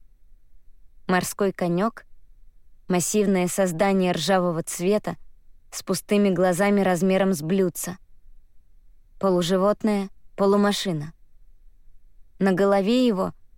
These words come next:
сбоку, голубым цветом, горит радиопередатчик. Конёк бесшумно движется к поверхности. Это одновременно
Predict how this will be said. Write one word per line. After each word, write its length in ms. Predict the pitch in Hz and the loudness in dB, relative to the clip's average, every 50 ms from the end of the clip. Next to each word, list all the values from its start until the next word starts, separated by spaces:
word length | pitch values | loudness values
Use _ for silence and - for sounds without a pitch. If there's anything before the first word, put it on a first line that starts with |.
| - - - | -20 -12 -8
сбоку, 640 | - 156 156 160 170 208 220 202 - - 165 151 139 - - - - - - | -8 -6 -4 -2 0 2 2 0 0 -4 -8 -8 -8 -12 -20 -20 -20 -14 -6
голубым 520 | - 202 196 185 190 175 185 202 202 190 | -2 0 2 2 2 2 2 0 0 0
цветом, 540 | - - - 190 214 240 254 - 208 170 147 - - - - - - - | -2 -2 -2 0 0 0 0 0 -2 -4 -4 -8 -12 -20 -20 -20 -10 -4
горит 420 | - 180 202 190 185 226 233 - 220 | 0 0 2 2 2 2 0 0 2
радиопередатчик. 1160 | 202 190 196 190 208 202 185 - 220 190 208 190 180 214 196 175 - - - - - - - - - - - - - - - - - - - - - - - - - - - | 2 2 2 2 0 0 0 0 0 0 0 2 2 2 0 0 -2 -6 -12 -12 -12 -14 -20 -20 -20 -20 -20 -20 -20 -20 -20 -20 -20 -20 -20 -20 -20 -20 -20 -20 -20 -20 -6
Конёк 420 | - 214 202 196 208 208 208 185 190 | -2 0 2 4 4 4 2 2 0
бесшумно 720 | 170 196 214 202 - - - - 220 226 233 226 220 226 | 0 0 0 0 -2 -2 -2 0 2 2 4 2 2 2
движется 580 | 208 180 196 190 214 220 170 208 - - - 208 | 0 0 0 0 0 0 0 -2 -6 -6 -8 -10
к 80 | - - | -10 -6
поверхности. 800 | - 202 190 170 202 190 165 - - 165 156 - - - - - - - - _ - - - - - - - - - - - - - - - - | -4 -2 0 0 0 0 -2 -2 -6 -8 -8 -8 -10 -14 -14 -16 -20 -20 -20 _ -20 -20 -20 -20 -20 -20 -20 -20 -20 -20 -20 -20 -20 -16 -6 -2
Это 420 | 190 185 160 - - 185 180 160 - - | -2 -2 -2 -2 -4 -2 -2 -4 -4 -4
одновременно 920 | - 180 170 175 180 170 165 175 170 170 170 175 175 175 170 170 - | -4 -4 -2 0 -2 -2 0 0 0 0 0 0 0 0 0 -2 -4